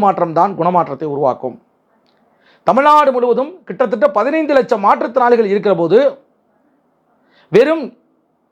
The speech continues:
இருபதாயிரம் மாற்றுத்திறனாளிகள் மட்டும் போராட்டத்தில் பங்கெடுத்திருக்கிறோம் என்று சொன்னால், பாக்கியுள்ள மாற்றுத்திறனாளிகள் நாம் என்ன செய்து கொண்டிருக்கிறோம்? அப்ப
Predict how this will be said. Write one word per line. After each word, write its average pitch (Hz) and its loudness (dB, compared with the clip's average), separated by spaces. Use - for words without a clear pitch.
இருபதாயிரம் 294 4
மாற்றுத்திறனாளிகள் 277 0
மட்டும் 233 -6
போராட்டத்தில் 233 0
பங்கெடுத்திருக்கிறோம் 196 -2
என்று 156 -10
சொன்னால், 170 2
பாக்கியுள்ள 214 0
மாற்றுத்திறனாளிகள் 175 -2
நாம் 143 -4
என்ன 165 -4
செய்து 139 -2
கொண்டிருக்கிறோம்? 110 -12
அப்ப 269 2